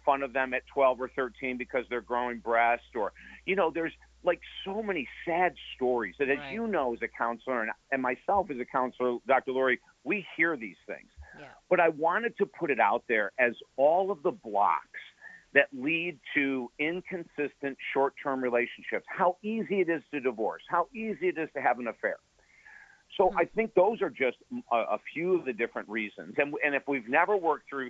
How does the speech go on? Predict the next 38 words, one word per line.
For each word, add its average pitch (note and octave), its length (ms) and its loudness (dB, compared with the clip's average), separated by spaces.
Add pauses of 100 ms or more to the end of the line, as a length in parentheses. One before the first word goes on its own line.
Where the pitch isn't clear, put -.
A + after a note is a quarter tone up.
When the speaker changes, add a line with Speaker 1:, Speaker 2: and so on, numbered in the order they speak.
Speaker 1:
shame B2+ 220 0
and G#2+ 120 -12
guilt A2+ 320 0
from A#2 180 -4
our G#2+ 200 0 (140)
teens C3+ 380 -4
or G#2+ 100 -2
before A#2+ 800 2
that A2 140 -8
we A#2 120 -6
were A2+ 80 -2
raised B2+ 380 2
in A2 100 -6
a G2+ 80 -6
family, B2 480 -2 (400)
you D#3+ 80 -4
know, B2 140 0 (180)
churches D#3+ 560 2
can D#3+ 140 0
be D#3+ 120 0
a D#3 60 4
part D3 360 0
of C3 100 -6
this C#3+ 100 -2 (160)
creating C3+ 540 -2 (160)
shame C#3 220 0
and C3 140 -4
guilt C3 240 2
as G#2+ 140 -8
well A#2+ 240 2
as A#2+ 60 -4 (120)
society. A#2+ 640 -2 (640)
Then F#3 180 4
we A3 120 -2
come F3+ 280 -4
into D#3 260 -2
this C3+ 200 -2 (260)
adulthood, C3 840 0